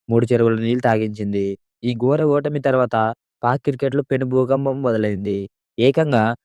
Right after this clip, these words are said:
స్టార్ ప్లేయర్‌నే జట్టు నుంచి తప్పించే స్థాయికి పరిస్థితులు వెళ్ళాయంటే అది ఎంతటి ఘోర పరాజయమో అర్థం చేసుకోవచ్చు. ఈ మ్యాచ్లో భారత్ అన్ని విభాగాలలోనూ పైచేయి సాధించింది. బ్యాటింగ్, బౌలింగ్ అనే తేడా లేకుండా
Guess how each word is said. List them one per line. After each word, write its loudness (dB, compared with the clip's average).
స్టార్ 2
ప్లేయర్‌నే 2
జట్టు 0
నుంచి -2
తప్పించే -2
స్థాయికి 0
పరిస్థితులు -2
వెళ్ళాయంటే 0
అది -2
ఎంతటి 0
ఘోర 4
పరాజయమో 0
అర్థం -2
చేసుకోవచ్చు. -2
ఈ 0
మ్యాచ్లో 0
భారత్ 0
అన్ని 0
విభాగాలలోనూ 0
పైచేయి 0
సాధించింది. -2
బ్యాటింగ్, 0
బౌలింగ్ 2
అనే 0
తేడా 2
లేకుండా 0